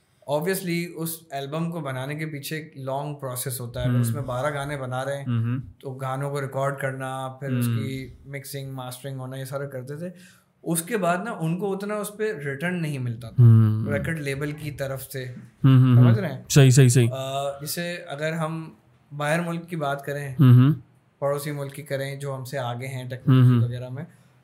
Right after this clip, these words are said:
Speaker 1: तो एक्चुअल में अगर एक गाना एक आर्टिस्ट का है ना,
Speaker 2: हम्म, हम्म।
Speaker 1: वो एक रिकॉर्ड लेबल को बेचता है,
Speaker 2: हम्म, हम्म।
Speaker 1: तो रिकॉर्ड लेबल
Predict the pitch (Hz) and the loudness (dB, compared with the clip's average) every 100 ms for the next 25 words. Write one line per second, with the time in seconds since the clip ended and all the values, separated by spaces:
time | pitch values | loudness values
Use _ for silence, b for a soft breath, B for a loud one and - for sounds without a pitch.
0 | _ 170 180 196 202 202 - _ _ _ | _ -4 0 2 0 -6 -14 _ _ _
1 | _ _ _ _ _ _ - 151 - 226 | _ _ _ _ _ _ -8 -8 -4 -2
2 | 220 208 208 196 151 147 180 175 160 147 | 0 0 0 0 0 0 -2 -2 -2 -2
3 | 170 170 - 160 135 160 127 123 123 151 | -4 -8 -4 -4 -2 2 6 8 8 6
4 | 151 131 160 156 143 143 156 151 131 123 | 2 -6 -8 -8 -8 -8 -8 -8 -8 -10
5 | - 139 120 - 131 123 123 139 - 165 | -8 -8 -8 2 6 8 8 4 -2 -8
6 | 147 139 160 185 156 160 185 180 | -4 -4 -2 -2 -2 -2 -4 -4